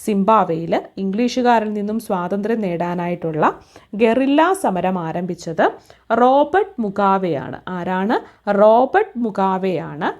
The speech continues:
സിംബാബ്വെയിൽ ഇംഗ്ലീഷുകാരിൽ നിന്നും സ്വാതന്ത്ര്യം നേടാനുള്ള ഗറില്ല സമരം നയിച്ചത്. ഏഷ്യയിലെ ഏറ്റവും പ്രധാനപ്പെട്ട ഫ്രഞ്ച് കോളനിയായിരുന്ന ഇൻഡോ ചൈനയിൽ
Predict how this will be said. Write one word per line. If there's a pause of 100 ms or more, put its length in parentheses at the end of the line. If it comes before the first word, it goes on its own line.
(100)
സിംബാബ്വെയിൽ (220)
ഇംഗ്ലീഷുകാരിൽ
നിന്നും
സ്വാതന്ത്ര്യം
നേടാനുള്ള (540)
ഗറില്ല (140)
സമരം (220)
നയിച്ചത്. (500)
ഏഷ്യയിലെ (200)
ഏറ്റവും
പ്രധാനപ്പെട്ട (540)
ഫ്രഞ്ച്
കോളനിയായിരുന്ന (280)
ഇൻഡോ (200)
ചൈനയിൽ